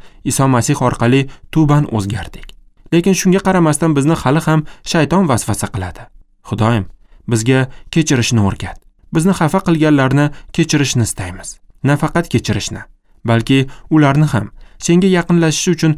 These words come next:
ibodat qilaylik. Xudoyim, bu narsani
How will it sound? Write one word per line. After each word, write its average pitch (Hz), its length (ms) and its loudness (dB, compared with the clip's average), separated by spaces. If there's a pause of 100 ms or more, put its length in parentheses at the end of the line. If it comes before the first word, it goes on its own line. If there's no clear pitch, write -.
(180)
ibodat 165 500 0
qilaylik. 95 440 -8 (300)
Xudoyim, 107 380 0 (520)
bu 160 140 4
narsani 113 480 2